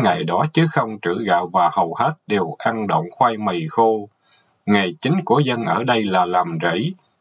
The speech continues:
nhưng theo kiểu người Kinh, nghĩa là làm ruộng cao, khác với cách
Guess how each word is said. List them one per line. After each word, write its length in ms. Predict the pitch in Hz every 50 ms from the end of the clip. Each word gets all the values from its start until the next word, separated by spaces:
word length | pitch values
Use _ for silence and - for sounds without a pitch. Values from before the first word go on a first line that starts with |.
| _ _ -
nhưng 300 | 123 123 120 110 113 -
theo 240 | - 139 127 113 - -
kiểu 180 | 90 87 92
người 380 | 135 143 127 107 90 85 165 156 -
Kinh, 300 | - 113 110 110 104 104 104 _ _ - - - -
nghĩa 200 | 95 95 104 131
là 360 | 135 117 107 92 82 80 - - -
làm 360 | 95 101 101 92 85 85 80 78
ruộng 280 | 90 85 85 104 110 104
cao, 380 | - 117 113 110 107 101 101 _ _ _ _ _ _ _ _ -
khác 200 | - 170 156 - -
với 200 | 135 143 151 147 _
cách 160 | - 165 156